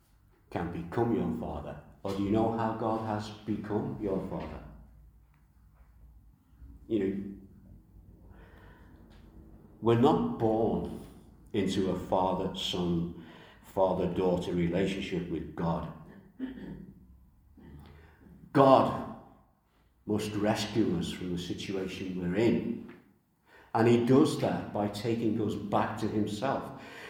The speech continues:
The word adoption is used a lot. And it's because it's very hard to express what God is doing here. It's like we always use the example of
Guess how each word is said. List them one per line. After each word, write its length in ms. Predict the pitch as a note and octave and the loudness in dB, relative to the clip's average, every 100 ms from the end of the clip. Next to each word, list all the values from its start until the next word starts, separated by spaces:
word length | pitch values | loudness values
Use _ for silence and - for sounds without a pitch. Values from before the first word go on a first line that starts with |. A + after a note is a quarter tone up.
| - - | -6 4
The 80 | |
word 320 | A2 A2+ C#3 B2 | 6 10 8 8
adoption 680 | - - B2 - - A2+ | 4 2 2 0 -2 -2
is 180 | F#2+ G2 | 0 0
used 240 | G#2+ G#2 G#2 | 0 0 0
a 60 | |
lot. 420 | F2 E2+ B2+ - - - - _ _ _ _ _ _ _ _ _ _ _ _ _ _ _ _ _ - | -2 -2 -2 -4 -10 -14 -20 _ _ _ _ _ _ _ _ _ _ _ _ _ _ _ _ _ -4
And 80 | |
it's 120 | G#2+ - | -2 -2
because 600 | G#2+ A2+ A#2+ A#2+ - A2 | -2 0 2 2 0 -2
it's 120 | - | -2
very 260 | A#2+ A2 | 2 2
hard 260 | G#2 G#2 G#2 | 2 0 -2
to 140 | F#2+ F#2+ | -2 -4
express 540 | F2+ - G2+ A#2+ - G2+ | -4 -6 0 0 0 -2
what 220 | F#2 F2+ | -4 -2
God 280 | G#2+ G2+ G2 | -2 -2 -2
is 80 | G2 | -6
doing 460 | G2+ G#2+ C#3 C3+ | -2 0 0 0
here. 300 | G#2+ F#2 E2+ - - - - _ _ _ _ _ _ _ _ _ _ _ _ _ _ _ _ _ _ _ _ - | 0 0 -2 -4 -12 -20 -20 _ _ _ _ _ _ _ _ _ _ _ _ _ _ _ _ _ _ _ _ -16
It's 220 | - - | -10 -2
like 260 | G2+ G2 G2 | 0 0 0
we 120 | G2+ | 2
always 300 | G#2 F#2+ G#2+ | 2 2 2
use 200 | G#2+ G#2 | 0 0
the 120 | G2+ | 0
example 640 | G2 F#2+ G2 G2+ G2+ F#2+ F#2 | -2 -2 -2 -2 -2 -4 -4
of 180 | F2 | -6